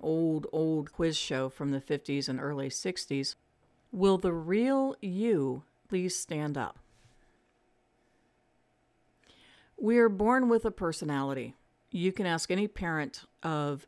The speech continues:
babies or small children, and they will tell you this baby was different from that baby from the get-go. That essence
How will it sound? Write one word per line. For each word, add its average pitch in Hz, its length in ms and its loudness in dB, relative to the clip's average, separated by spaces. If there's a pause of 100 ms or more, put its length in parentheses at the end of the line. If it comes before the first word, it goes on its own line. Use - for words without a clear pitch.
(160)
babies 160 440 2
or 151 100 -4
small 147 320 -2
children, 147 420 -4
and 151 280 -4
they 151 100 4
will 165 160 -2
tell 156 300 -4
you 151 180 -4
this 156 240 -6
baby 147 400 0
was 143 220 -2
different 151 360 -6
from 151 180 -4
that 139 220 -2
baby 139 300 -2
from 151 240 -6
the 139 80 -2
get-go. 123 460 -6 (420)
That - 300 -2
essence - 760 -4